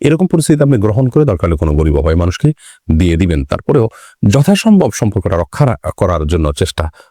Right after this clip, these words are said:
থাকা উচিত। কিন্তু যদি আপনার কোনো ওয়ে না থাকে, যেমন তিনি পিওর হারাম জিনিস আপনাকে দিচ্ছেন, আপনি দেখতে পাচ্ছেন, তাহলে সেটাকে বিনয়ের সাথে বা বিভিন্ন কৌশলে অ্যাভয়েড করে যদি সম্পর্ক রাখতে পারেন, সেটা ভালো হয়। তারপরেও যদি আপনার,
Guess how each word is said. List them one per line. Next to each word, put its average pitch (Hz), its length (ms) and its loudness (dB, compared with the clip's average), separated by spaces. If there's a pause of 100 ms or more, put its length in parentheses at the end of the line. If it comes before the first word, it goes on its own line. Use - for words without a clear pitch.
থাকা 85 220 -2
উচিত। 80 320 -2
কিন্তু 127 260 0
যদি 117 200 0
আপনার 101 220 -4
কোনো 90 160 -2
ওয়ে 98 140 2
না 107 120 0
থাকে, 92 200 -2
যেমন 92 280 -2
তিনি 92 200 -2 (100)
পিওর 131 280 2
হারাম 101 260 0
জিনিস 92 180 0
আপনাকে 85 260 -2
দিচ্ছেন, 82 300 -4 (500)
আপনি 113 180 0
দেখতে 120 220 -2
পাচ্ছেন, 113 320 -4 (380)
তাহলে 107 180 0
সেটাকে 113 300 -2
বিনয়ের 90 280 0
সাথে 113 260 -2
বা 101 100 2
বিভিন্ন 85 300 0
কৌশলে 170 520 2
অ্যাভয়েড 123 340 0
করে 127 200 -2
যদি 110 160 0
সম্পর্ক 92 360 -4
রাখতে 80 240 -4
পারেন, 110 140 0
সেটা - 180 -4
ভালো 127 180 0
হয়। 147 160 0 (480)
তারপরেও 147 400 0
যদি 165 180 0
আপনার, 123 300 0